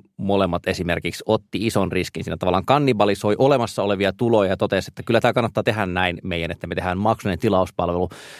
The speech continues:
ja <clears throat> ikään kuin lyödään vetoa sen puolesta, että myös kuluttajien mieltymykset muuttuvat näin, mutta niin se taitaa perkulle olla niin, että ihmisiä kiinnostaa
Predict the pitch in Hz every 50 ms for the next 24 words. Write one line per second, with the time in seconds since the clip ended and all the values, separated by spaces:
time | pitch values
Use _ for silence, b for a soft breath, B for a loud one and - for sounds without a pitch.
0 | B B B 113 107 107 - - - - 185 190 165 143 170 135 123 123 117 117
1 | - - - - _ _ _ _ _ _ - - 107 131 143 139 123 113 107 107
2 | 113 123 - 131 113 104 92 104 98 95 107 110 107 104 95 98 - 98 95 -
3 | - 98 107 107 101 - - - 123 117 110 104 - - 95 95 95 98 107 104
4 | 98 85 90 90 87 - - - 95 92 90 - - 80 82 - 90 85 82 82
5 | 82 90 - 110 101 123 131 110 113 - - 127 120 - 110 104 - - 120 107
6 | - - 104 98 92 104 101 95 92 95 92 87 - - 85 95 95 95 92 80
7 | - 98 85 85 - - - 87 80